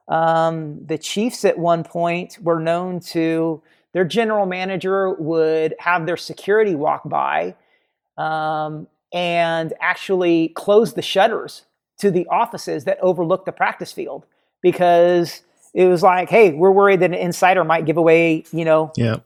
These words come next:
Speaker 2: stuff's
Speaker 1: um,
Speaker 2: getting out. Uh-huh.
Speaker 1: upcoming, upcoming information." So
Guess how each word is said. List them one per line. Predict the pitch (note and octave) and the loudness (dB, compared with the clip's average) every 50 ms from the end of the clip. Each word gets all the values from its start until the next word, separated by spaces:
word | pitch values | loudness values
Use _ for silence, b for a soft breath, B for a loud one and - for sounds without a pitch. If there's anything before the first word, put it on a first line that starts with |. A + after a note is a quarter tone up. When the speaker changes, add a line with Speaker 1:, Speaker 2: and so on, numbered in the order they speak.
| - D3 | -4 0
Speaker 2:
stuff's | E3 E3 - - D#3+ | 2 2 2 2 2
Speaker 1:
um, | D#3+ | 0
Speaker 2:
getting | C#3 - - B2 | 0 0 0 0
out. | B2 B2+ A#2 A2 - _ _ - | 0 2 0 -2 -4 _ _ 0
Uh-huh. | C3 D3+ F3 - | 2 2 4 2
Speaker 1:
upcoming, | D#3+ E3+ F#3+ G3 F#3 F3+ F3 E3+ - | 2 2 2 2 0 -2 -4 0 0
upcoming | F#3 F#3 - - G#3 G3 F#3+ F3+ | 0 2 2 0 0 0 0 -2
information." | F#3 F#3 - E3 D#3+ E3+ G3 G3+ - - - - _ _ | -4 -4 -6 -6 -4 -4 -4 -4 -4 -8 -18 -20 _ _
So | - - - F3 F3 F3 F3 F3 E3+ | -8 -2 0 2 2 4 2 2 0